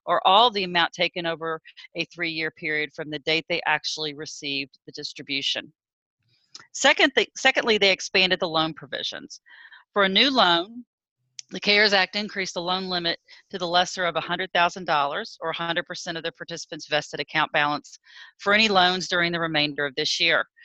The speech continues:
Similar to the coronavirus-related distribution, the expanded loan limits are available to any participant who is affected by the virus through diagnosis of themselves or a family member, as well as loss of work or child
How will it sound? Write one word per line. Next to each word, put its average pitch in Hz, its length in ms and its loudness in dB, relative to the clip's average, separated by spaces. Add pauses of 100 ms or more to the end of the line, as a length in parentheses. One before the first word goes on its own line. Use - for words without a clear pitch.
(460)
Similar 302 360 6
to 254 100 0
the 208 80 0
coronavirus-related 180 1120 2
distribution, 160 960 0
the 165 80 0
expanded 190 500 2
loan 196 240 2
limits 160 380 -2
are 160 80 0
available 160 380 0
to - 180 -8
any 175 200 0
participant 170 640 -6
who 170 120 -6
is 170 160 -4
affected 170 480 -2
by 160 160 2
the 190 100 0
virus 151 540 2 (360)
through 147 100 -12
diagnosis 160 680 0
of 156 100 0
themselves 196 600 4
or 160 120 -2
a 151 60 -6
family 202 380 2
member, 190 300 0
as 185 160 -2
well 170 280 2 (440)
as 151 100 -8
loss 160 300 2
of 151 120 -10
work 143 280 -6
or 151 60 -12
child 131 360 -2